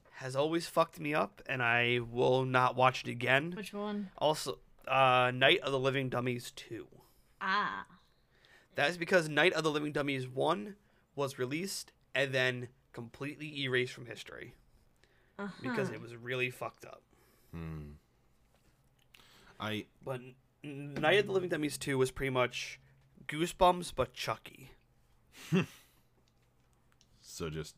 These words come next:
Speaker 3: Chucky, but less scary.
Speaker 1: Uh,
Speaker 2: That
Speaker 1: well, no,
Speaker 2: fuck,
Speaker 1: the,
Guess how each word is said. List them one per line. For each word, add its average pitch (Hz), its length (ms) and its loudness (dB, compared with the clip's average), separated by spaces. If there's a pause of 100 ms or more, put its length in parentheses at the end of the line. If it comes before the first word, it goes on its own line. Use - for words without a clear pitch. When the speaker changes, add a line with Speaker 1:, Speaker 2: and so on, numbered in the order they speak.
Speaker 3:
Chucky, 78 400 -6
but 69 200 -12
less 69 180 -10
scary. 71 440 -12 (800)
Speaker 1:
Uh, 202 460 10 (460)
Speaker 2:
That 320 220 8
Speaker 1:
well, 403 120 6
no, 403 140 12
Speaker 2:
fuck, 320 80 8
Speaker 1:
the, - 80 6